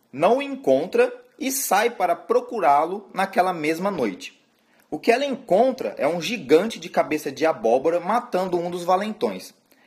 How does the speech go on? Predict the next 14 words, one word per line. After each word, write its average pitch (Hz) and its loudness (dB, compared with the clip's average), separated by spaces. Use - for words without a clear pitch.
Ela, 233 4
por 143 -4
sua 147 0
vez, 202 0
aproveita 202 0
e 233 -4
mata 185 2
o - -4
outro 151 -2
com 165 -2
uma 165 -2
faca. - -6
Mais 214 0
tarde, 202 4